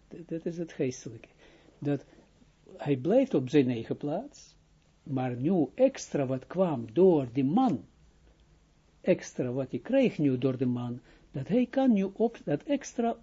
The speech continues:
kan die opstegen naar Abouima. Maar hij blijft op zijn plaats, roestvast, hè?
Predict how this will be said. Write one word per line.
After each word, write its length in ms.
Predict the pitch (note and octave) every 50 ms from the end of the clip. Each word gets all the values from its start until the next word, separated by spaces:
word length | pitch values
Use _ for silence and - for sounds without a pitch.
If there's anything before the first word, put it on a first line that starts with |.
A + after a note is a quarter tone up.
| -
kan 180 | - - F3+ D3+
die 140 | C#3+ C#3 -
opstegen 760 | - - B3+ B3+ - - - - A#3+ A#3+ A3 G3 A#3+ A#3 G#3+
naar 340 | G3+ G#3+ A3 A#3 A#3+ A#3+ B3 B3 - - _ - -
Abouima. 880 | - G3+ G#3+ A#3 A3 G#3+ A#3+ A3+ A3 F3 C#3 C3 B2 G#2 G2+ - - - _ _ _ _ _ _
Maar 180 | - C#3 A#2+
hij 140 | A#2+ B2+ B2+
blijft 400 | A2+ A#2+ C3 D#3 A3+ B3 - -
op 120 | C#3 A#2+
zijn 200 | - C#3 A#2+ A2
plaats, 600 | - C#3 E3+ A3 A3+ G3+ E3 - - - - - - - - - _ _ _ _ _ _ _ - - _ - -
roestvast, 800 | - - C#3 D3+ G#3+ F#3+ - - - - - A#3+ A3 C#3 - - - _ _ _ _ _
hè? 120 | - E3